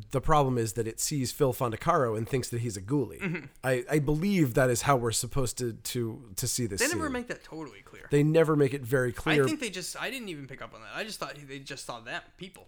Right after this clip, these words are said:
Speaker 2: And he was like,
Speaker 1: Because
Speaker 2: "Ah,
Speaker 1: it
Speaker 2: more things to eat."
Speaker 1: No, it was definitely, like, it zeroed in on Phil
Speaker 2: Okay.
Speaker 1: Fondacaro. Like, he was, like, standing there,
Speaker 2: Oh, okay.
Speaker 1: frozen, and he was trying to, like, negotiate with
Speaker 2: I'm
Speaker 1: it.
Speaker 2: not very bright.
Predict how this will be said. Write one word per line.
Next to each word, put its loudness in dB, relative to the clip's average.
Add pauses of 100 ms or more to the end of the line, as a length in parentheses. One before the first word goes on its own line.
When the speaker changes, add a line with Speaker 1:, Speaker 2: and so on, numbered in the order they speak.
Speaker 2:
And -16
he -10
was -6
like, -2
Speaker 1:
Because 4
Speaker 2:
"Ah, 2
Speaker 1:
it -4
Speaker 2:
more -6
things -12
to -18
eat." -20
Speaker 1:
No, 4
it 4
was 4
definitely, 0
like, -2
it -12
zeroed 2
in 6
on -2
Phil 2
Speaker 2:
Okay. -4
Speaker 1:
Fondacaro. 0
Like, -4
he -4
was, 2
like, 0
standing 2
there, -6 (140)
Speaker 2:
Oh, -4 (100)
okay. -4
Speaker 1:
frozen, 6
and -4
he -2
was -2
trying 0
to, -6
like, -4
negotiate -4
with -4
Speaker 2:
I'm -2
Speaker 1:
it. 0
Speaker 2:
not 0
very -8
bright. -16